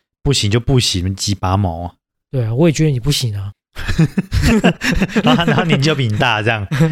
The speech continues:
Speaker 2: <laughs>
Speaker 1: 对啊，就觉得说现在自己来去这样找，而且因为我现在已经有比较想要找的方向了。
Speaker 2: 嘿。
Speaker 1: 就像以前我二十几岁刚开始出来的时候，我几乎是都按。
Speaker 2: 什么都投。
Speaker 1: 对，我乱，乱按一波，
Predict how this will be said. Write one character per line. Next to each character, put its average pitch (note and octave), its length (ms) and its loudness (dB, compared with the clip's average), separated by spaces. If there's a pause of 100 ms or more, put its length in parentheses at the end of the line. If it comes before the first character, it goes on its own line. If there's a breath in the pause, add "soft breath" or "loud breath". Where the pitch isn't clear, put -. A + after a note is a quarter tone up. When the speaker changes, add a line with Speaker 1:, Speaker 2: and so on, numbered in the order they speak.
(140)
Speaker 2:
<laughs> - 440 -8
Speaker 1:
对 D3 160 0
啊， B2 140 0
就 F3+ 100 0
觉 C3+ 160 0
得 C3 100 2
说 C#3 320 0 (200)
现 E3+ 200 -4
在 D#3+ 220 0
自 B2+ 180 -4
己 G#2+ 280 0
来 A2 120 0
去 - 160 -2
这 C3 120 -2
样 A#2+ 160 -2
找， G2+ 160 -2
而 C#3+ 100 2
且 B2 340 -2 (100)
因 F3 100 2
为 F#3+ 60 2
我 B2+ 220 2
现 D3+ 200 0
在 C#3+ 160 0
已 G2+ 100 -2
经 B2 540 2
有 F#2+ 280 2
比 G2+ 120 -4
较 G#2+ 400 2
想 G2 280 -2
要 A2+ 200 2
找 F#2 180 -4
的 F2+ 80 -2
方 G2 240 -2
向 F#2 240 -2
了。 E2 160 -14 (560)
Speaker 2:
嘿。 A2+ 240 -4
Speaker 1:
就 F#3 120 -2
像 G3 140 -2
以 C3 100 0
前 G#2+ 160 0
我 A2+ 100 2
二 C#3 60 2
十 A2+ 100 -4
几 F#2+ 160 -2
岁 G2+ 240 0
刚 B2 180 -4
开 A#2+ 140 0
始 G2 80 -2
出 G#2 160 -2
来 F#2 120 0
的 E2 120 -6
时 - 140 -6
候， E2+ 240 -2 (280)
我 G#2+ 80 -2
几 A#2+ 180 0
乎 A#2+ 80 2
是 A2+ 120 -4
都 A2 140 -2
按。 G2+ 280 -2 (120)
Speaker 2:
什 - 140 -2
么 A#2+ 120 -2
都 C3+ 160 -2
投。 G#2+ 320 -6
Speaker 1:
对， A2+ 160 0
我 G2+ 140 -2
乱， B2 280 0
乱 C3 200 2
按 A#2+ 120 0
一 A#2 60 4
波， F#2 340 0